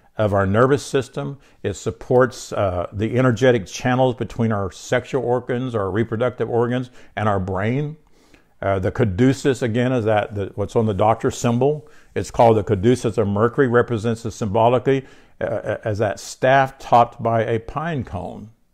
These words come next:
You remember what that represents? The pineal gland, correct? And the pine cone represents the, that gland whose very name has pine in it.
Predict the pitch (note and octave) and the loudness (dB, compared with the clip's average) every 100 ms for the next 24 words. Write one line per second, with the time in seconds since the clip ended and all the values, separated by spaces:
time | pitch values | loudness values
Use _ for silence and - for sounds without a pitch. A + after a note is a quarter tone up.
0 | _ _ - G2+ A2 A2+ G#2+ A#2+ A#2 B2 | _ _ -8 -2 2 2 2 2 2 0
1 | B2+ A#2+ C#3 D#3 - - _ _ _ - | 0 -2 -4 -4 -12 -20 _ _ _ -12
2 | G2+ A#2+ B2+ D3+ F3 F#2+ G2 F2 G2 - | -6 0 2 4 2 2 -4 -6 -12 -16
3 | _ _ _ _ - G2+ A2+ D3 - _ | _ _ _ _ -8 2 2 2 -4 _
4 | _ _ _ _ _ _ _ _ _ _ | _ _ _ _ _ _ _ _ _ _
5 | _ - G2+ G2 - C#3+ E3+ B2+ A#2 A#2 | _ -8 -4 -4 2 4 4 4 4 4
6 | A2 A2 G2+ A2+ A2+ - A2 A2 A2+ G#2+ | 2 2 0 0 0 0 -2 0 0 0
7 | F#2+ G#2+ G2+ A#2 C#3+ C3+ _ _ _ _ | -2 -2 0 -2 -4 -10 _ _ _ _
8 | F2+ B2 G2 A#2+ C3+ C3+ C3 D#3+ C#3 B2+ | 2 2 4 4 6 6 4 2 0 -2
9 | A#2 A#2 A#2+ - - A#2 A#2+ B2 C#3 B3 | 2 2 2 -4 -6 -2 0 0 -2 -4
10 | - | -8